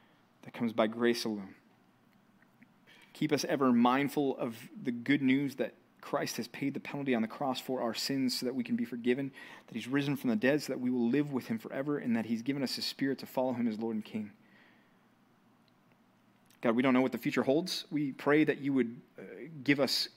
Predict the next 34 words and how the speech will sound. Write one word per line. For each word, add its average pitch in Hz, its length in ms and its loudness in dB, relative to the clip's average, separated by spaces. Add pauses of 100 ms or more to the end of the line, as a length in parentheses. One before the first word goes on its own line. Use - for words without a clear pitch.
continued 131 420 2
favor 147 380 4
in 131 180 2
this 123 220 2
nation, 147 380 0
uh, 135 340 -12
for 120 260 0
as 123 120 -4
long 139 320 4
as 120 240 -2
you 123 120 0
see 123 200 0
fit, - 380 -2 (500)
so - 140 2
that 131 80 4
we 131 140 2
can 131 180 2
go 127 120 6
about 127 220 2
freely 170 680 4
and 110 180 -2
plant 170 300 0
churches 160 540 4
and 107 280 2 (520)
tell 165 200 6
people 160 280 2
about 147 220 4
Jesus 147 460 0
and 110 200 -2
proclaim 170 400 2
the 160 80 2
gospel 151 560 2
and 107 240 -2
talk - 320 -6